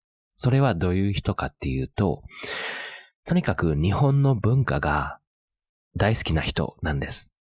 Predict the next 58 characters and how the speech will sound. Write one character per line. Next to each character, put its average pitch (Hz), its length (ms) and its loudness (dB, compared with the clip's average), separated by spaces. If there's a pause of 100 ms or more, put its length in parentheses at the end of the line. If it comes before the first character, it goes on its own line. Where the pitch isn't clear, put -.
(1200)
だ 156 100 4
か 110 100 2
ら 90 140 2
そ 127 120 2
れ 139 100 6
は 143 260 4
日 98 180 2
本 190 240 6
人 190 160 4
の 90 120 4
人 - 200 -2
か 80 160 -2
も 73 180 0
し - 160 -2
れ 73 120 0
な 69 160 -2
い 69 80 -4
し、 73 500 -2 (1500)
も 127 100 4
し - 80 0
く 123 120 2
は 135 340 2 (140)
日 95 200 2
本 107 260 4
が 76 300 -2 (200)
大 92 240 0
好 - 80 -4
き - 160 -2
で、 82 380 -2 (140)
今 123 260 4
日 127 160 6
本 127 240 4
に 78 160 2
留 85 240 2
学 76 320 -2
を 73 80 -2
し - 100 -2
て 78 140 -2
い 73 100 -2
た 73 140 -4
り 71 120 -4
と 73 140 -6
か、 - 380 0 (560)
も 110 140 2
う - 20 0
日 92 140 2
本 107 220 2
で 76 160 -2
仕 - 140 0
事 143 300 2
を 131 80 4
し - 100 -2
て 123 80 0
い 113 100 0
た - 120 -2
り 71 100 -4
と - 100 -10
か、 - 240 -8